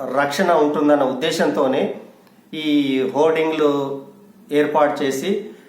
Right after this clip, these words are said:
చిన్నగా అగ్గి రాజేసినట్లు కూడా, ఆ, కాంగ్రెస్ పార్టీ వర్గాల్లో ప్రచారం జరుగుతుంది.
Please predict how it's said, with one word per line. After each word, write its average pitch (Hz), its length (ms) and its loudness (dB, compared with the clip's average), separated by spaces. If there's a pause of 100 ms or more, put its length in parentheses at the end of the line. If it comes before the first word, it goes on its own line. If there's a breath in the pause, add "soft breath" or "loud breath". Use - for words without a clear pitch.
(200)
చిన్నగా 165 560 0
అగ్గి 147 380 0
రాజేసినట్లు 147 640 0
కూడా, 139 560 0 (380 loud breath)
ఆ, 143 100 -4
కాంగ్రెస్ 156 480 0
పార్టీ 147 260 -2
వర్గాల్లో 139 500 0
ప్రచారం 135 440 0
జరుగుతుంది. 117 760 -4